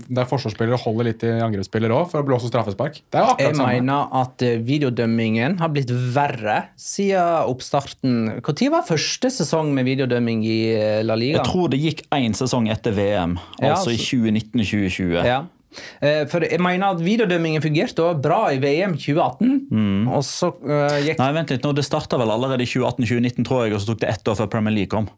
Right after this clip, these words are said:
Speaker 1: Du og jeg var jo, på, under den første sesongen med var, Magnar, så var jo du og jeg på Valencia Villarreal.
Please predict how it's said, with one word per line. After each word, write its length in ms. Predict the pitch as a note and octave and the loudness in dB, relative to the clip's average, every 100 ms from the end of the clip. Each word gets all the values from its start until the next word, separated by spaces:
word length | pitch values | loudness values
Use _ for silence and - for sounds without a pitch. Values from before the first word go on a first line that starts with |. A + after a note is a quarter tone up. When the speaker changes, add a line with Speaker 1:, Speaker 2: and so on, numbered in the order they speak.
| _ | _
Speaker 1:
Du 140 | B2 E3 | 0 4
og 60 | F3+ | 6
jeg 240 | F3 A3 | 6 4
var 240 | G#3+ C3+ B2+ | 4 4 4
jo, 1000 | D3 D3 C#3+ C#3+ C#3+ C#3 C#3 C#3+ C3 - | 2 2 2 2 2 2 2 0 -4 -8
på, 180 | C3 B2+ C#3 | -6 -2 -2
under 200 | C#3+ C3+ | 0 0
den 80 | C3 | 0
første 280 | C#3+ C#3 - | 0 -4 -4
sesongen 380 | B2 B2+ A2+ A2+ | -2 0 0 0
med 140 | A#2+ | 0
var, 300 | A2 G#2 G2+ | 0 0 0
Magnar, 300 | G#2+ G#2+ B2 | -2 0 0
så 120 | C3+ F#3 | -2 0
var 140 | D#3 | 0
jo 60 | C#3+ | 2
du 80 | B2+ | 2
og 60 | |
jeg 120 | B2 A2 | 2 2
på 80 | |
Valencia 420 | A2+ A2 G2+ - A2 | 0 0 -2 -2 0
Villarreal. 460 | A2 A#2 A#2+ D#3 | 2 2 2 0